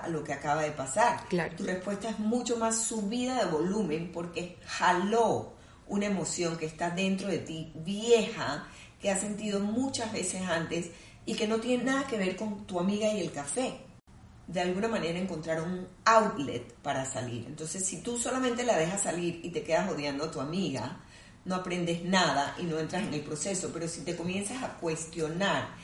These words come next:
Speaker 1: y a decir, "¿Pero por qué reaccioné así?". En verdad, la semana pasada, cuando fui a McDonald's y la señora me dijo que tenía que esperar mi turno, también me sentí rechazada. Y hace un mes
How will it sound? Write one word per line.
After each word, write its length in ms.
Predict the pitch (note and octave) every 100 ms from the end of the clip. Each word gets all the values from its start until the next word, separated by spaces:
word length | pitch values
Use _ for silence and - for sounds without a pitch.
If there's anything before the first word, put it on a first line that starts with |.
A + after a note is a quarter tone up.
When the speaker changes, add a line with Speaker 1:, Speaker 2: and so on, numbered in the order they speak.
| - -
Speaker 1:
y 60 | E3
a 40 |
decir, 280 | E3 D#3+ F3
"¿Pero 300 | D#3+ D#3+ D3+
por 220 | - E3+ E3
qué 160 | F3+
reaccioné 540 | F3 G#3+ G#3+ - D3 D#3
así?". 440 | D#3+ B3 G#3+ - - - -
En 120 | F3+
verdad, 260 | E3 D#3+ E3
la 120 | G#3
semana 340 | - F3+ F#3+
pasada, 720 | F#3+ F3 F3+ E3 D3+ C3+ - - -
cuando 320 | - F#3 E3+
fui 100 | - E3+
a 40 |
McDonald's 640 | F3 G3 G3+ G3+ G3 A3
y 40 | G#3+
la 140 | E3
señora 300 | D3+ D#3 D#3 F#3+
me 100 | D#3
dijo 300 | E3 E3+ F#3
que 80 | F3+
tenía 260 | D#3+ E3
que 80 | G3
esperar 400 | F3 E3 D#3 E3
mi 100 | F3+
turno, 360 | F#3 F#3 F3 F#3+
también 420 | F3 D#3+ F#3 C#4
me 100 | E4+
sentí 560 | B3+ D#3+ D#3+ D#3+ E3 - - -
rechazada. 840 | - F3+ E3+ C#3 - C#3+ C3 C3+ - - -
Y 240 | A3 G3+
hace 360 | G3 - A#3+ A#3
un 220 | A#3+ A#3 A#3
mes 500 | A#3 G#3+ A3+ -